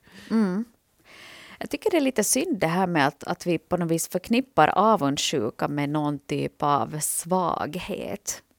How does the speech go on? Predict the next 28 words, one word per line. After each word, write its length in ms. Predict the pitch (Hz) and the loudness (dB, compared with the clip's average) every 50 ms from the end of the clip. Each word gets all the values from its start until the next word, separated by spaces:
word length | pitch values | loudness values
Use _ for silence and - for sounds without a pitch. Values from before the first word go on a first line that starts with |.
| _ - | _ -10
Att 480 | - - 135 151 _ _ - - - _ - | -8 -8 -8 -8 _ _ -18 -18 -18 _ -12
man 220 | - 147 156 156 151 | -6 -4 -2 0 0
är 60 | 143 | 0
en 120 | 147 139 | 0 2
dålig 460 | 147 165 175 156 - - - 185 - | 4 4 4 4 2 0 -4 -4 -2
person 520 | - - - - - 139 - - - - 175 | -4 -4 -4 -2 -4 -6 -6 -6 -8 -8 -8
om 80 | 170 | -6
man 160 | 156 151 143 143 | -4 -4 -4 -4
är 80 | - - | -4 -4
avundsjuk. 960 | - 160 143 131 - - 120 - - - - - 113 - - - - - - - - - _ _ _ _ _ _ _ _ _ _ _ _ _ - | -4 -4 -4 -4 -4 -4 -6 -6 -4 -4 -4 -4 -4 -6 -8 -12 -14 -16 -20 -20 -20 -20 _ _ _ _ _ _ _ _ _ _ _ _ _ -10
Jag 120 | - - | -6 -4
tycker 260 | - 247 - 427 269 185 | -4 0 2 4 4 4
också, 200 | 185 - - 156 | 2 2 2 4
jag 160 | 139 190 233 302 | 6 6 6 6
är 120 | 403 370 | 6 4
avundsjuk 360 | 277 214 220 220 - 226 196 - | 4 2 2 0 2 0 0 2
ganska 240 | 180 175 - 135 | 0 0 2 4
ofta 440 | 135 - - - - - - - - | 4 2 2 0 -4 -6 -4 -4 -4
på 140 | - - 165 | -6 -8 -8
folk 380 | - - - - 170 _ - - | -6 -6 -4 -4 -4 _ 2 2
av 160 | 147 156 156 | 4 4 4
en 140 | 165 165 165 | 2 2 2
den 140 | 170 151 | 2 2
ena 280 | 151 160 170 160 - 135 | 2 2 0 0 -2 -2
orsaken 580 | 135 95 - - - - - - - - - - - | -2 -2 -2 -2 -2 -4 -4 -6 -4 -6 -8 -6 -4
än 200 | - 156 151 139 | -4 -4 -4 -2
den 140 | 135 131 139 | -4 -4 -2
andra. 460 | 147 151 147 135 135 - - 85 160 | -2 -2 -2 -2 -4 -2 -4 -4 -4